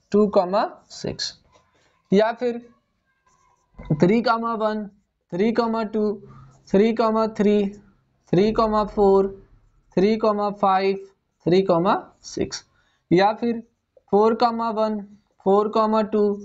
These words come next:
फ़ोर comma थ्री, फ़ोर comma फ़ोर, फ़ोर comma फ़ाइव,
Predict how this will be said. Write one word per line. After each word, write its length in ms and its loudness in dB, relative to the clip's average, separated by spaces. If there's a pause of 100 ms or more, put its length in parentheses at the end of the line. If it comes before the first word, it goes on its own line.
(420)
फ़ोर 320 4
comma 360 0
थ्री, 280 2 (420)
फ़ोर 300 2
comma 300 -2
फ़ोर, 440 0 (460)
फ़ोर 300 4
comma 340 0 (240)
फ़ाइव, 240 -4